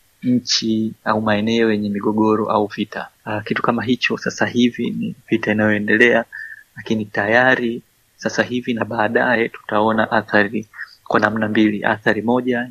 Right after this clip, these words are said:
ya kimazingira kama mazingira, lakini nyingine pia ya,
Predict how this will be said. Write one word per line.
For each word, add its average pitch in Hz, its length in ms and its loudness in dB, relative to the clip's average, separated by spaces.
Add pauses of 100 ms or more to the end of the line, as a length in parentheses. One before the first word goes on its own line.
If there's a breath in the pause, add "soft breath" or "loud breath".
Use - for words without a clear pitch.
ya - 80 -6
kimazingira 117 800 0 (400)
kama 113 180 -4
mazingira, 117 480 -4
lakini 120 240 -4
nyingine 123 500 0
pia 131 200 6
ya, 113 260 0